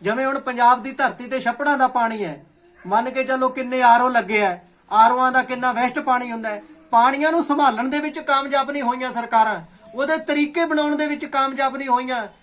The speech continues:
ਜਾਣੀ ਕਿ ਉਹਦੇ ਤੇ ਸਿਆਸਤਾਂ ਵਿੱਢ ਲਈਆਂ। ਕਿੰਨਾ ਵੇਸਟ ਪਾਣੀ ਹੈ, ਜੇ ਇਹਨੂੰ ਸੋਧ ਕੇ ਇਸੇ ਤੋਂ ਕੰਮ ਲਿਆ ਜਾਵੇ, ਇਹ ਪ੍ਰੋਜੈਕਟ ਲੱਗ ਜਾਂਦੇ। ਜਿੰਨੀਆਂ ਤੁਸੀਂ ਪਾਣੀਆਂ ਤੇ ਸਿਆਸਤਾਂ ਕਰੀਆਂ, ਇਹ ਕੁਦਰਤੀ ਸੋਮਾ ਹੈ, ਵੰਡ ਕੇ ਹੋਣਾ ਚਾਹੀਦਾ ਸੀ,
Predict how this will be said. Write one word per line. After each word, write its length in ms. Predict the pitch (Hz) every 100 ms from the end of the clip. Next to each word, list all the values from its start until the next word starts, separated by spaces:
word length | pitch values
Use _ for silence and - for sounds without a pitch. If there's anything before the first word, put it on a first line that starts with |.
| _
ਜਾਣੀ 260 | 175 240 285
ਕਿ 100 | 294
ਉਹਦੇ 180 | 302 302
ਤੇ 160 | 311
ਸਿਆਸਤਾਂ 480 | 285 247 240 233 269
ਵਿੱਢ 160 | 247 254
ਲਈਆਂ। 260 | 269 269
ਕਿੰਨਾ 400 | 254 247 254 269 262 -
ਵੇਸਟ 360 | - 175 233 233
ਪਾਣੀ 380 | 269 254 262 254
ਹੈ, 60 |
ਜੇ 120 | 247 254
ਇਹਨੂੰ 340 | 202 262 285
ਸੋਧ 280 | - 247 285
ਕੇ 340 | 277 254 240 - _ _ -
ਇਸੇ 280 | 247 294 294
ਤੋਂ 160 | 294
ਕੰਮ 240 | 277 254 254
ਲਿਆ 260 | 240 240
ਜਾਵੇ, 320 | 247 240 233 -
ਇਹ 120 | 269
ਪ੍ਰੋਜੈਕਟ 480 | 285 269 220 247 285
ਲੱਗ 220 | 277 247
ਜਾਂਦੇ। 440 | 240 247 240 247 208 - 170
ਜਿੰਨੀਆਂ 320 | 214 240 254
ਤੁਸੀਂ 220 | 233 247
ਪਾਣੀਆਂ 360 | 247 240 240 247
ਤੇ 140 | 240
ਸਿਆਸਤਾਂ 440 | 202 208 214 240
ਕਰੀਆਂ, 300 | 226 220 220 202 - - 226
ਇਹ 100 | 262
ਕੁਦਰਤੀ 480 | 262 247 285 294
ਸੋਮਾ 320 | 240 233 233 254
ਹੈ, 100 | 240
ਵੰਡ 240 | 214 220
ਕੇ 140 | 247
ਹੋਣਾ 240 | 262 226 240
ਚਾਹੀਦਾ 380 | 247 240 247 226
ਸੀ, 240 | 233 220